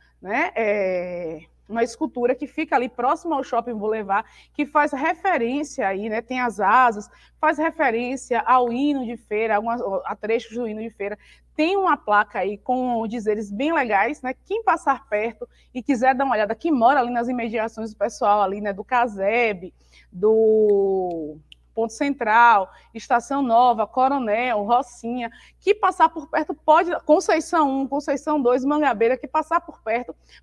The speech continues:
pode dar uma olhada, né? Inclusive, ontem passei por lá, verifiquei, ele estava lá. Eu fiquei até na dúvida quando encontrei essa imagem, eu fiz, "Poxa, eu", você passa, na verdade, tão, tão rápido, ou em um ônibus, ou no carro, né?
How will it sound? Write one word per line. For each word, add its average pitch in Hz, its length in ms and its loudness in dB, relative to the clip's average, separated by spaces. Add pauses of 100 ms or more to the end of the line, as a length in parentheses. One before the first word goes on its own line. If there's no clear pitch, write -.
(100)
pode 320 220 6
dar 330 140 0
uma 370 80 0
olhada, 190 420 -2
né? 208 120 -8
Inclusive, 262 580 -8
ontem 285 420 -2
passei 285 360 -2
por 294 200 -8
lá, 220 240 2
verifiquei, 254 600 0
ele 262 140 -2
estava 370 580 4
lá. 214 140 2
Eu 220 40 -4
fiquei - 160 -4
até 339 160 0
na 508 140 0
dúvida 277 440 -2
quando 277 200 -4
encontrei 247 300 -6
essa 285 120 -6
imagem, 247 280 -4
eu 294 40 -10
fiz, 330 180 -12 (480)
"Poxa, 453 240 -2 (120)
eu", 370 420 4
você 277 320 -4
passa, 277 540 0
na 240 120 -4
verdade, 220 480 -4
tão, 359 400 -4 (220)
tão 415 180 -2
rápido, 247 720 4 (260)
ou 254 140 4
em 294 80 2
um 269 160 -2
ônibus, 254 480 0
ou 254 80 -2
no 240 140 -6
carro, 233 580 2
né? 233 220 -6